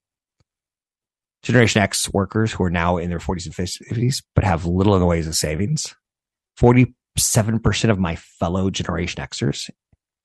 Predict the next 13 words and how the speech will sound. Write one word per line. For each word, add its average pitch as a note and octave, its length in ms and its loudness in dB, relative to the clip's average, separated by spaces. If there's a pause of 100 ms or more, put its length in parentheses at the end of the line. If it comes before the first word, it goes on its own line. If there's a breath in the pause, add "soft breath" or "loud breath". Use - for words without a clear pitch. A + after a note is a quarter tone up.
(680)
um, D2 800 -4 (420)
don't G2 160 6
even F#2 140 4
have F2 140 4
a D#2 60 0
bank, D2+ 320 -4 (180)
don't G2 120 4
even F#2+ 100 6
have F2 120 2
a D2+ 40 -2
retirement E2 360 0
account. - 260 -8 (3750)
Forty-seven C#3 1040 -4